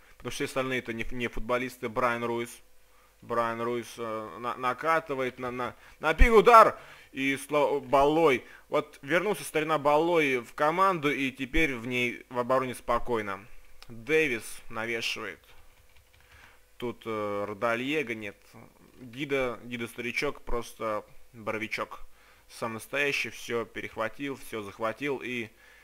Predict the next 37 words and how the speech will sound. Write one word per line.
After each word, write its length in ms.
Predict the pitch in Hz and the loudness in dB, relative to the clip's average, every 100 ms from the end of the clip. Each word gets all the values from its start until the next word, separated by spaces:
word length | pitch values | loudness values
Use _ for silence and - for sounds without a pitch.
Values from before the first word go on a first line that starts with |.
| _ | _
К 120 | - 127 | -12 -6
П 140 | 131 | -2
Р 300 | 135 135 123 - | 0 0 -2 -10
мчится 580 | 131 123 - 131 127 117 | -10 -4 -4 -4 -6 -6
вперёд. 300 | - 139 127 | -4 -4 -4
Это 140 | 120 | -4
Базинго 320 | 113 127 127 | -4 -4 -4
начинает 260 | 117 127 120 | -6 -4 -2
атаку 280 | 151 147 131 | -2 -2 -2
на 1000 | 123 120 120 113 110 107 104 104 104 104 | 0 2 4 4 4 4 4 2 0 -2
Макса 360 | 117 117 - | -2 -2 -2
Родригеса. 480 | 127 139 175 156 135 | -2 0 0 -2 -6
Тот, 260 | 131 123 123 | -8 -6 -6
э, 100 | 117 | -6
дальше 400 | 107 123 117 - | 0 0 0 2
щас 220 | - - | 2 2
кому-нибудь 260 | 127 120 | -2 -4
отдаст, 520 | 120 113 107 151 156 147 | -2 -2 0 0 0 -4
наверное, 420 | 139 143 135 127 | -2 -2 -2 -6
если 140 | - | -6
он 100 | 123 | -6
не 100 | 123 | -4
жадный 280 | 123 117 120 | 0 0 0
мудак, 420 | 117 117 120 - - - - - | -4 0 0 0 -10 -20 -20 -8
а 100 | 113 | -2
он 160 | 117 113 | -2 -2
не 80 | |
такой. 500 | 104 117 - 156 147 - - - - - _ _ | -2 -2 0 0 0 -6 -20 -20 -20 -20 _ _
И 220 | - 120 131 143 | -8 -4 -4 -2
хороший 560 | - 160 170 180 147 | 6 8 10 8 6
такой 240 | 143 139 135 | 2 0 0
проникающий 720 | 139 156 147 180 156 - 147 | 2 2 2 2 4 6 6
пас 360 | 160 151 - | 6 4 2
на 400 | 139 131 123 120 107 - - | -2 0 2 0 -4 -20 -12
Райт 320 | - 143 143 | -2 0 0
Филлипса. 640 | - 156 139 - 123 110 101 - - - - - - - _ - - - - | 0 -4 -2 -4 -6 -6 -8 -16 -18 -20 -20 -20 -20 -20 _ -20 -20 -20 -4
Давай. 520 | 117 120 127 120 | -2 2 2 2